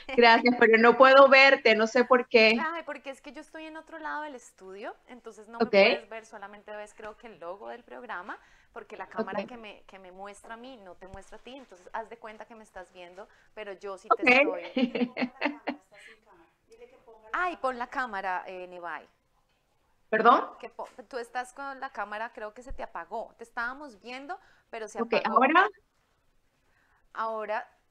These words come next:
Speaker 2: ahora, Guille. No, no sé, no te ves.
Speaker 1: A ver, déjame ver qué pasó aquí. Ah, ¿ahora?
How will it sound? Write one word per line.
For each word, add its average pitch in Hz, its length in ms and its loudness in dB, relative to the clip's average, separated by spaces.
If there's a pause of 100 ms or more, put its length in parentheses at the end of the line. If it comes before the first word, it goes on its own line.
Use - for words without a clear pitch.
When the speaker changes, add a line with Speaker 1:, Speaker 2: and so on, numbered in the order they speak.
(160)
Speaker 2:
ahora, 233 520 -4
Guille. 240 380 -14 (2750)
No, 190 240 -14
no 175 160 -18
sé, - 180 -18
no 202 140 -20
te 208 140 -16
ves. 175 440 -16 (1200)
Speaker 1:
A 185 60 -10
ver, 170 240 -2
déjame 180 280 -6
ver 185 180 -6
qué 196 80 -4
pasó 190 280 -6
aquí. 202 560 -8 (640)
Ah, 185 800 -4 (1160)
¿ahora? 233 440 6